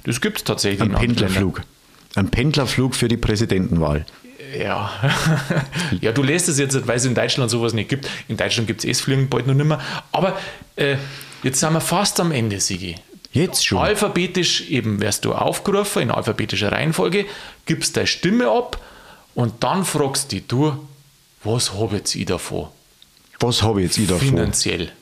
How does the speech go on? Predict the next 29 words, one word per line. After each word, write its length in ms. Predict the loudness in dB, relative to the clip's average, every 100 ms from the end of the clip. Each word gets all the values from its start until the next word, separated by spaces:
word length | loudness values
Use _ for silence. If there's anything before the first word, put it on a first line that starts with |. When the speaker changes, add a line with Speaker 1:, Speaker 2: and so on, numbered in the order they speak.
| -20 _ _ -20 -20 _ _ _ _ _ _ _ _ _
Speaker 1:
Wenig, 420 | -2 0 2 0 -6 -10
kann 140 | 0
ich 60 | 2
Speaker 2:
Eine, 100 | 2
Speaker 1:
sagen. 140 | 2 2
Speaker 2:
eine 100 | 4
Ehre. 420 | 4 4 2 0 -4 -8
Speaker 1:
Sigi, 520 | -4 0 0 -2 -8 -12 -8
wenig 420 | 0 2 2 0
hast 200 | -4 -4
du 40 | -4
finanziell. 600 | 0 0 0 0 0 -2 -12 -20 -18 -18 -20 -8
Ähm, 520 | -2 0 2 2 0 0
die, 180 | -2 -4 -8 -18 -4
aus, 240 | -2 -2
in 220 | 0 0
zweitausendzehn, 840 | 2 0 2 2 0 0 2 2 2
wie 80 |
da 140 | 2 2
die 140 | 2
Wahl 260 | 2 0 0
war, 300 | 0 0 -4 -18 -20 _ _ _ -12 -12 -20 -8
oder 260 | -2 0 2
wieder, 680 | 2 2 2 2 2 0 -2
äh, 40 | -6 -12 -16 -20 _
da 80 | 0 2 2
hat's, 340 | 0 -2 -6 -16 -10
war's 320 | -10 -6 -6
zweitausendzehn? 920 | -4 -2 -2 -4 -4 -4 -2 0 -2